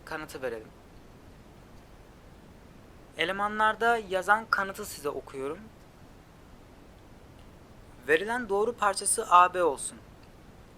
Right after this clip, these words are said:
Böylece A B doğru parçası üzerine eşkenar bir üçgen çizilmesi istenmektedir. A merkezi ve A B uzunluğuyla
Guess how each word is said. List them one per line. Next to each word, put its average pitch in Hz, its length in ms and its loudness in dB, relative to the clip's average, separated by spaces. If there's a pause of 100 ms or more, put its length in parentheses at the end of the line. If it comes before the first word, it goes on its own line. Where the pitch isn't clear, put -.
(260)
Böylece 196 420 4
A 175 260 8
B 220 160 2
doğru 185 220 -2
parçası 180 480 2
üzerine 170 500 -6
eşkenar 190 460 4
bir 180 60 -8
üçgen 196 300 -6
çizilmesi 180 480 -8
istenmektedir. - 720 -14 (1080)
A 214 160 12
merkezi 185 460 4
ve 175 60 8
A 165 260 6
B 214 80 0
uzunluğuyla 175 800 -6